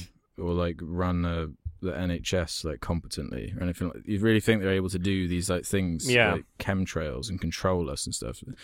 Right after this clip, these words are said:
Speaker 1: They're just people at the end of the
Speaker 2: <laughs>
Speaker 1: day,
Speaker 2: Yeah,
Speaker 1: and they're just,
Speaker 2: exactly.
Speaker 1: they're just working within this weird system that's restraining them to behave in a certain way, and they're just doing their jobs.
Speaker 2: I think part of it is that people put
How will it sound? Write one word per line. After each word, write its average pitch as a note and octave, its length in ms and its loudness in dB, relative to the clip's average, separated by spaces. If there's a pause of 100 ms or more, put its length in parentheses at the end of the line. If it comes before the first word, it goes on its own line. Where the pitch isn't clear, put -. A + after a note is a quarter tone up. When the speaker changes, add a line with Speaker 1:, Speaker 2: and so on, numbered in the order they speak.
(220)
Speaker 1:
They're - 100 8
just G3+ 220 4
people A2+ 420 2
at E2 60 0
the F2 80 0
end F2 80 2
of D#2+ 80 2
the D#2 80 -4
Speaker 2:
<laughs> - 0 -
Speaker 1:
day, C3+ 80 4
Speaker 2:
Yeah, C#3 160 8
Speaker 1:
and G2+ 100 6
they're G#2 60 6
just, B2 120 8 (120)
Speaker 2:
exactly. A2+ 160 0
Speaker 1:
they're A2 100 2
just B2 120 4
working B2+ 320 8
within G#2+ 180 6
this G2+ 120 2
weird A2 380 6
system F#2+ 520 2
that's E2 140 -2
restraining F#2+ 560 4
them F#2 140 4
to F#2+ 120 -2
behave F#2+ 420 2
in F#2 60 2
a F2 60 0
certain D#2+ 340 0
way, D#2 120 -2
and D#2 80 -4
they're G2+ 60 0
just C#3 160 -2
doing F#2 180 2
their F#2 100 0
jobs. G2+ 520 -4 (640)
Speaker 2:
I D3+ 80 10
think F3+ 200 6
part E3 180 8
of D#3+ 60 6
it C3 100 8
is B2 160 6
that B2 280 6
people C#3 280 2
put B2+ 360 8